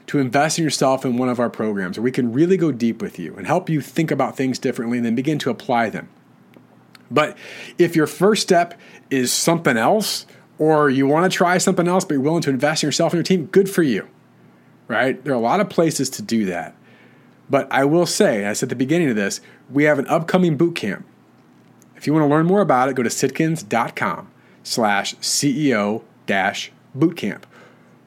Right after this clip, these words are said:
C E O dash boot camp, or go to sitkins dot com and click on our programs to see the number of programs that we have to help agencies invest so that they are not stepping over these dollars just to pick up dimes.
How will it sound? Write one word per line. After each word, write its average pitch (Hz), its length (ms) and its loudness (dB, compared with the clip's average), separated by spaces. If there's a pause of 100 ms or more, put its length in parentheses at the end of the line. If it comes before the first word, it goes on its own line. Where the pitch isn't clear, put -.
(400)
C 165 420 -2
E 117 60 2
O 110 100 0
dash 104 300 -2
boot 180 220 -2
camp, 101 280 -6
or 180 120 2
go 175 100 2
to 160 60 2
sitkins 135 400 -2
dot 127 200 -2
com 113 280 -2
and 110 100 -4
click 117 180 -8
on 107 80 -2
our 104 80 -4
programs 113 520 -2
to 101 60 -8
see - 140 -4
the 104 40 -2
number 104 160 -2
of 95 60 -10
programs 107 400 -4
that 98 100 -8
we 101 120 -4
have 101 340 -4 (400)
to 104 100 -4
help - 340 -6
agencies 117 500 -2
invest 98 600 -2 (420)
so - 160 -6
that 117 160 -2
they 131 180 0
are 113 240 -2
not 110 340 0
stepping 135 440 0
over 127 200 2
these 107 180 0
dollars 104 560 0
just 107 160 -6
to 110 60 -6
pick 101 220 -8
up 104 160 -6
dimes. 113 480 -8